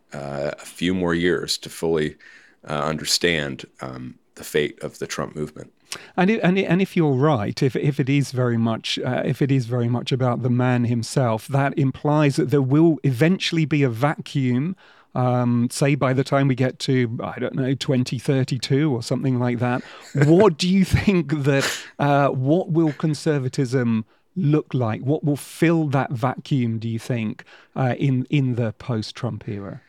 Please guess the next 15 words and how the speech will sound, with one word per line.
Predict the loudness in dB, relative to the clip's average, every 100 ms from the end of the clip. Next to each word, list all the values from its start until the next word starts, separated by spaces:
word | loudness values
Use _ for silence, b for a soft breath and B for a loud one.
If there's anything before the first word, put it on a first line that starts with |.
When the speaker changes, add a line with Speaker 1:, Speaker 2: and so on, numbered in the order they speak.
| b b _
Speaker 1:
Well, | 2 4
I | 4
do | 4 0
think | 0 0
it'll | 0 2
be | 2
largely | 4 2 2 2 2
a |
function | 2 -2 -2 -2 -4
of | -4 -4
the | -4
institutions | -4 -6 -6 -2 -2 0 -2 -2 -2 -4 _ -6
and | -4 -4 -6
the, | -6 -6 -8 -18 _
um, | -8 -6 -8 -10